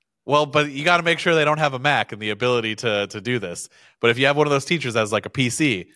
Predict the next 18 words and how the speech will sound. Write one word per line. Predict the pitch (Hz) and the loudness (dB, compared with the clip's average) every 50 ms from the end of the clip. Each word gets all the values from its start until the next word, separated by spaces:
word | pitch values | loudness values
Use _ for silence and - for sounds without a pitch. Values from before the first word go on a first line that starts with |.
| _ _ _ _ | _ _ _ _
send | - - - 123 123 120 | -16 -4 -2 -2 0 4
over | 120 131 139 131 127 117 104 | 4 4 4 4 4 2 0
a | 98 | 2
dot | 95 120 117 117 117 95 98 | 2 4 4 4 4 2 -2
D | 113 117 117 113 | -2 0 2 2
O | 110 107 | 2 0
C | - - - 104 101 104 | -2 -4 -6 -2 2 2
X | 120 113 87 - - - - | 2 2 2 -2 -8 -14 -14
and | 98 95 92 | -14 -14 -14
just | 98 92 - | -14 -14 -8
know | 107 107 113 113 110 | -2 0 0 2 2
that | 110 104 | 0 -2
it | - | -2
can't | - - 113 107 - | -2 -4 -4 -2 -2
get | - 101 90 | -4 0 0
opened | 107 120 - 143 147 147 - | 0 0 0 -2 -6 -2 0
right | 156 160 160 | 0 0 0
now, | 165 170 180 202 220 | 0 0 0 -2 -2